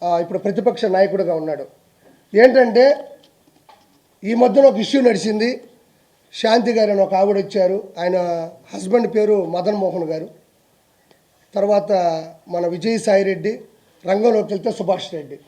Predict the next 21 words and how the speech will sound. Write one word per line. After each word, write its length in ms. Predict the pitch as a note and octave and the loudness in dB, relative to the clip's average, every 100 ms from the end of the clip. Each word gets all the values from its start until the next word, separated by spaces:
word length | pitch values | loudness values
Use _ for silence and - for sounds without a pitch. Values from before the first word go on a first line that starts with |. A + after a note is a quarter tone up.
| F3 | -2
నలుగురి 300 | G#3 G#3 F#3+ | 0 2 0
మధ్యన 320 | G3 G#3 A3+ | 0 0 0
ఒక, 460 | F#3 - D#3+ C#3+ - _ _ _ _ - | 0 -2 -6 -6 -12 _ _ _ _ -12
ఒక 120 | F3 | -12
స్టోరీ 320 | - A3+ A3 | -4 0 0
నడుస్తూ 400 | G3+ F3 E3+ E3 | 0 -2 -4 -6
ఉంది. 220 | D3 C3 C3 _ _ _ _ _ _ _ _ _ - | -6 -8 -16 _ _ _ _ _ _ _ _ _ -4
నేనేమంటున్నా 420 | G#3+ C4 C4 A#3+ | 4 6 6 4
అంటే, 340 | A3+ G#3+ C4 C#4+ | 0 2 0 0
విజయసాయి 600 | G3 F3 D4 D4 - B3 | -4 0 2 4 4 4
రెడ్డి 200 | A#3+ B3+ | 2 -2
డిఎన్ఏ 400 | G3+ A3 B3 B3+ | -4 0 2 4
టెస్ట్కి 380 | B3 A3+ G#3 F#3 | 4 2 -4 -2
వెళ్తాడా 340 | G3+ G3 G3 | -2 0 -2
లేదా, 460 | A#3 F#3+ F3+ G3 A3 - - _ _ _ _ _ _ _ _ _ - | 0 -2 0 0 -2 -8 -20 _ _ _ _ _ _ _ _ _ 2
వైఎస్ 260 | B3 D#4+ D4+ | 6 6 8
జగన్మోహన్ 580 | D4+ C#4 C4 B3+ A#3+ | 8 8 8 6 6
రెడ్డి 220 | A3+ G#3 C#4+ | 2 2 0
అసెంబ్లీకి 520 | G3 - B3 C4 G3 | 0 0 -2 -2 -4
వస్తాడా 360 | F3+ F3+ F3 | -6 -4 -4
రాడా? 240 | F3 C3 | -4 -8